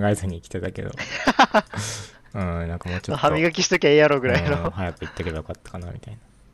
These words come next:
Speaker 1: なのは思ったね。皆さんも歯は大切にしてください。
Speaker 2: いやー。
Speaker 1: はい。
Speaker 2: 作れないからね。作ろうと思ったら高いから。
Speaker 1: うん。そう。俺は歯医者で有給が消えてくんですが。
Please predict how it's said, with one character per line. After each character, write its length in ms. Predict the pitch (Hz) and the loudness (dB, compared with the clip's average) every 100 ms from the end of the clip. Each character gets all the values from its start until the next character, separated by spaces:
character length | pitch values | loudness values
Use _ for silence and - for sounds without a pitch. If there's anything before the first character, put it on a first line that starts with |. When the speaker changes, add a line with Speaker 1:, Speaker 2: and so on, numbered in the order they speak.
| _ _ - | _ _ -14
Speaker 1:
な 100 | - | -10
の 100 | 90 | -8
は 60 | 80 | -8
思 120 | 80 | -8
っ 40 | 82 - | -12 -12
た 80 | 90 | -14
ね。 220 | 95 110 - | -14 -18 -12
皆 200 | 107 92 | -6 -6
さ 100 | 95 | -6
ん 80 | 87 | -10
も 80 | 87 | -12
歯 160 | - 92 | -8 -8
は 160 | 82 - | -8 -10
大 180 | 87 82 | -8 -8
切 220 | - - | -10 -12
に 200 | 82 82 - _ _ _ _ _ _ _ | -10 -12 -18 _ _ _ _ _ _ _
し 60 | - | -10
て 100 | 87 | -8
く 80 | 85 | -6
だ 100 | 85 | -8
さ 140 | 92 | -10
い。 40 | |
Speaker 2:
い 20 | 87 | -12
や 60 | 135 - _ _ _ _ _ _ _ - | -16 -20 _ _ _ _ _ _ _ -14
ー。 20 | |
Speaker 1:
は 40 | |
い。 40 | 85 | -14
Speaker 2:
作 180 | - 151 | -8 -6
れ 80 | |
な 120 | 147 110 | -4 -6
い 60 | |
か 100 | - | -8
ら 140 | 95 95 | -14 -14
ね。 200 | 101 107 | -16 -18
作 180 | - - | -16 -8
ろ 60 | 147 | -8
う 20 | |
と 60 | 131 | -8
思 80 | |
っ 40 | 104 | -10
た 80 | 101 | -12
ら 40 | |
高 220 | - 123 | -10 -8
い 40 | 127 | -8
か 120 | - | -10
ら。 80 | - - - - | -20 -20 -18 -10
Speaker 1:
う 20 | |
ん。 420 | 87 82 80 85 - - - _ _ _ _ _ _ _ - - - - _ | -8 -8 -10 -14 -20 -20 -20 _ _ _ _ _ _ _ -20 -20 -20 -20 _
そ 140 | - - | -16 -16
う。 80 | - - - - | -16 -20 -16 -8
俺 120 | 92 | -6
は 140 | 87 | -6
歯 220 | - 120 107 | -6 -4 -4
医 80 | |
者 120 | 92 82 | -4 -6
で 220 | 82 - - | -8 -12 -12
有 220 | 117 90 85 | -6 -6 -6
給 180 | - | -6
が 140 | 85 - | -6 -8
消 140 | - | -8
え 20 | |
て 160 | 85 - | -10 -12
く 100 | 87 | -14
ん 60 | 90 | -14
で 260 | - - | -16 -16
す 140 | - - | -16 -16
が。 160 | - | -20